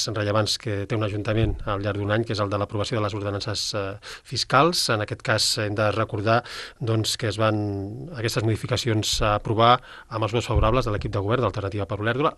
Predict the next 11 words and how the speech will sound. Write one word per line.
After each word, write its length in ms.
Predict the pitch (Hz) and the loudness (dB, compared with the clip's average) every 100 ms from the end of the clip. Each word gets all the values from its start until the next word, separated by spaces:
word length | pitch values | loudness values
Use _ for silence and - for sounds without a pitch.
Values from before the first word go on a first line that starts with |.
| 135 | 0
les 160 | 123 | 0
abstencions 480 | 113 - 107 - 127 | -2 -4 -4 0 0
de 140 | 110 98 | 0 -2
la 60 | 95 | -2
regidora 320 | 101 104 104 | -4 0 0
no 80 | 104 | 0
escrita, 480 | - - 113 113 | -4 -2 0 0
també 320 | 104 101 107 110 - - - - | 0 0 0 -2 -4 -14 -14 -10
de 280 | 110 110 104 101 | 0 2 2 0
P 140 | 120 | -2
S 80 | 110 | -2